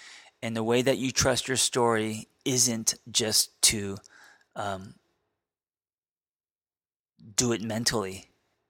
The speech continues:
and with your heart. The way that you trust your story is also through action. And the way that you trust your story is to stand on it. And the way that you stand on it is to live an honest life.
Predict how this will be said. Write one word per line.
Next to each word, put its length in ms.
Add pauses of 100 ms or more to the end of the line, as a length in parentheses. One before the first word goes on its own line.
(140)
and 240
with 160
your 80
heart. 520
The 120
way 160
that 140
you 80
trust 320
your 60
story 340
is 100
also 260
through 220
action. 600
And 120
the 60
way 160
that 140
you 180 (240)
trust 320
your 80
story 400
is 140
to 100
stand 480
on 180
it. 220 (240)
And 100
the 60
way 100
that 120
you 100
stand 340
on 220
it 120
is 120
to 100
live 200
an 100
honest 320
life. 400